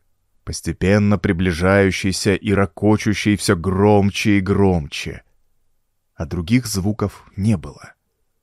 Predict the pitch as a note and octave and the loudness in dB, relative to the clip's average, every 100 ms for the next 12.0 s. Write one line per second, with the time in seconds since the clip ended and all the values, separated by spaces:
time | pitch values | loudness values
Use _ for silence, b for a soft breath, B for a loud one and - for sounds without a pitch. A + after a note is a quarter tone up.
0 | _ _ _ F2+ A2+ A2+ A#2+ C3 - C#3 | _ _ _ 2 2 4 4 4 2 0
1 | B2+ A#2 - A2 A2+ A2 A2 G#2+ G2+ F#2 | 0 -2 0 0 2 2 2 4 2 0
2 | B2+ A#2+ F2 - - _ _ - - D#2+ | 0 0 -4 -10 -16 _ _ -12 -8 -6
3 | - G2+ G#2 - F#2+ E2+ F#2 F2+ G2+ - | 0 2 2 2 -2 0 0 0 0 -2
4 | F#2+ - G2+ D#2+ F#2 F2+ G2 G2 - F#2+ | -4 0 -2 0 0 2 2 2 -2 -6
5 | - F#2+ F#2+ F#2 E2 F2+ G2+ F#2+ - A#2 | -2 -2 0 -2 -4 -4 -2 -2 -2 -4
6 | E2+ E2 - _ _ _ _ _ _ _ | -4 -8 -14 _ _ _ _ _ _ _
7 | E3+ G#3+ - - D3 - C#3+ C#3 C#3 B2+ | 0 2 2 2 0 0 0 2 4 4
8 | A2 C#3 D#3 - A2 b b b - G2+ | 6 4 2 2 2 b b b -2 0
9 | G#2 - C#3+ B2+ B2+ C3 - B2+ - - | 2 2 0 0 -2 -2 -2 -4 -6 -8
10 | - A#2 - _ _ _ _ _ _ _ | -8 -8 -10 _ _ _ _ _ _ _
11 | _ _ - D#2+ F2+ - - G2+ G#2+ D#2 | _ _ -12 -6 -4 -4 -8 -8 -8 -12